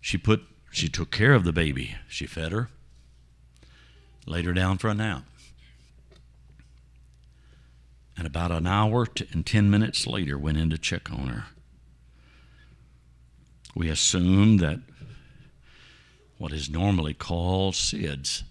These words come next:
today, she was already blue.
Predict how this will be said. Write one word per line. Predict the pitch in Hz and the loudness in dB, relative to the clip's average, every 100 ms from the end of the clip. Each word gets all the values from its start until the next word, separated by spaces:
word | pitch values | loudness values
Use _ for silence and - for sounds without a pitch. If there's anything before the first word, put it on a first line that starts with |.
| - | -12
today, | - 64 62 60 - - _ _ _ _ _ - - _ _ _ _ _ _ _ _ _ _ _ _ | -10 -8 -8 -10 -14 -20 _ _ _ _ _ -20 -20 _ _ _ _ _ _ _ _ _ _ _ _
she | - | -18
was | - - | -2 0
already | - - | 0 -4
blue. | 71 80 92 64 65 | -8 -4 -4 -4 -8